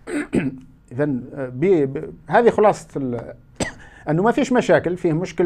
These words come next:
مشكلين أو ثلاثة فقط في نقاط محددة، ولا داعي لحملة قياسات أو لدراسات أو لبرنامج، آه،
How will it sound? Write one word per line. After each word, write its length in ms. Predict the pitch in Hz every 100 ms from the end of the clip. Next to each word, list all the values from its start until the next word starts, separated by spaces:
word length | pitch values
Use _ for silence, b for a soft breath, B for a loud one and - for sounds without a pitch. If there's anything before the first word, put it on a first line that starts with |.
| 165
مشكلين 640 | 156 143 147 147 180 170
أو 80 | 135
ثلاثة 340 | 127 147 139
فقط 320 | 117 - 135 131
في 120 | 135
نقاط 400 | 127 127 120 120
محددة، 520 | 113 143 127 104 - - b b b b
ولا 520 | - 240 262 262 220 320
داعي 320 | 320 294 302
لحملة 420 | 247 - 233 208
قياسات 640 | - 151 147 - 190 202
أو 200 | - 156
لدراسات 760 | 156 139 143 147 131 151 180 170
أو 240 | 151 143
لبرنامج، 1400 | 143 143 143 143 - - 131 170 160 165 190 185 175 139 156
آه، 640 | 147 151 143 139 135 131